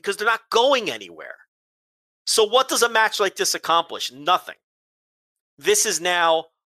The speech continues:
full-on yellow main roster because the roster never changes, okay?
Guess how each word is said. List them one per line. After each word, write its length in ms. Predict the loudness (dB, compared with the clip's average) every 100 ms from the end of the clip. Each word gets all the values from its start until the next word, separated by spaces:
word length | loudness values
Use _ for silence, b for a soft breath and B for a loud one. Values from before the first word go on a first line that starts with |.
| _
full-on 720 | -8 -2 2 6 6 6 2
yellow 400 | 0 2 4 2
main 280 | 0 -6 -4
roster 560 | 0 2 0 -4 -8 -20 _ _ -20
because 500 | -2 0 2 0 -6 _ -12
the 80 |
roster 500 | 0 4 4 4 0
never 280 | 2 2 2
changes, 800 | -2 -4 -6 -6 -6 -4 -4 -6 -10 _ _ _ _ _ _ -18
okay? 360 | -4 0 0